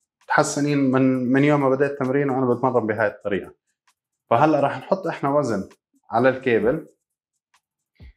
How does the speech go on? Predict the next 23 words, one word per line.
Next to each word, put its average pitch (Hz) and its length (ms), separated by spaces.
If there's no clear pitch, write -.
شو - 140
المسكة 185 360
اللي 139 140
بتمسكها 135 440
من 117 160
فوق؟ 127 220
سواء 120 360
حطيت 120 480
الكيبل 110 340
بالإيدتين 107 580
أو 117 100
حطيت - 340
ال-، 95 320
الإيد 101 260
العكسية 123 640
أو 110 180
حطيت 117 400
أي 123 200
إيد 110 320
أو 101 260
حبل، 127 500
ما 123 100
بفرق، - 460